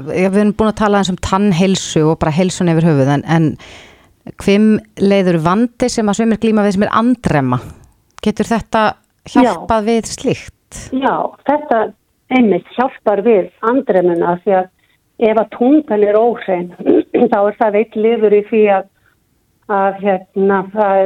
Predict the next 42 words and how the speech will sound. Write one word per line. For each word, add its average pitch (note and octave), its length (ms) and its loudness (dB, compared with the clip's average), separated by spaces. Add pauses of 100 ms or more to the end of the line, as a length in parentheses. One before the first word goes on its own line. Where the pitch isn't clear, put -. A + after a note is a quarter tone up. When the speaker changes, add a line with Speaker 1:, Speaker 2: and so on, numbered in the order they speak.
(120)
Speaker 2:
fólk G3+ 280 -4
er G3+ 140 0
andfúlt - 760 -10
og, G3+ 460 -2
en G3+ 100 -2
það G3+ 220 0
er G#3 80 2
reyndar G#3 300 0
líka G3+ 200 -2
fleira, G3+ 360 -2
það G3 180 0
er G3 60 -10
bara G3 180 0
ef F#3+ 100 0
að G3 220 -2 (520)
meltingarvökvarnir G3+ 1000 0
eru F#3+ 280 0
ónógir G#3 680 2
hjá G#3 200 0
fólki, G3+ 420 -4
það G3 120 -2
vantar G3 440 -2
magasýru G3 640 0
eða F#3 260 0 (320)
slíkt G#3 480 -2
og G3+ 100 -2
þá G3+ 100 0 (120)
getur G3 260 -6
það G3 140 0
líka G3 220 -2
verið G3 260 0 (580)
andremma, G#3 580 0
en G3 140 -4
þetta A#3+ 280 0
er A3 80 0
eitt A#3 160 -4
af G#3 100 0
því A#3+ 120 0
sem G#3 160 2
getur G3+ 240 -2
skapað A3+ 340 -2
andremmu G3+ 500 -2